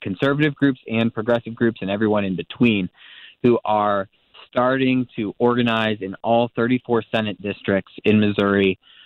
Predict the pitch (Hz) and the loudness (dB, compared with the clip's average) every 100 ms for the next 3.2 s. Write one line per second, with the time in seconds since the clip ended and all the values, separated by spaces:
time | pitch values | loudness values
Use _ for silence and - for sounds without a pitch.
0 | _ _ 101 98 95 110 123 120 120 110 | _ _ -4 -2 2 4 2 2 -2 -2
1 | 92 - 117 107 104 101 98 98 - - | -8 -4 -2 0 0 0 0 -2 -6 -2
2 | 104 101 - _ - _ 123 107 98 95 | 2 2 -2 _ -20 _ 0 2 4 2
3 | 98 | 0